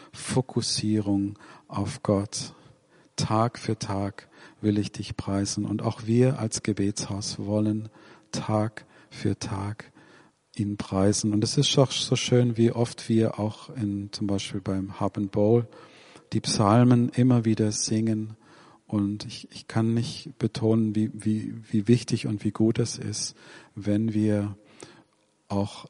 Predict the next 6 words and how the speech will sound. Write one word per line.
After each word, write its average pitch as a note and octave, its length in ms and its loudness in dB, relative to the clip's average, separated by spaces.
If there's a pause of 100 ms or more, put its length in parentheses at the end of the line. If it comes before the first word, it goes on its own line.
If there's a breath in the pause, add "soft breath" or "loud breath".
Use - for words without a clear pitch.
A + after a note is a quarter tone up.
immer A#2+ 300 2
mit - 420 -2
biblischen A#2 640 2
Gebeten G2+ 760 0 (800 soft breath)
unsere G2+ 320 0
Gebetsstunden G2 1120 2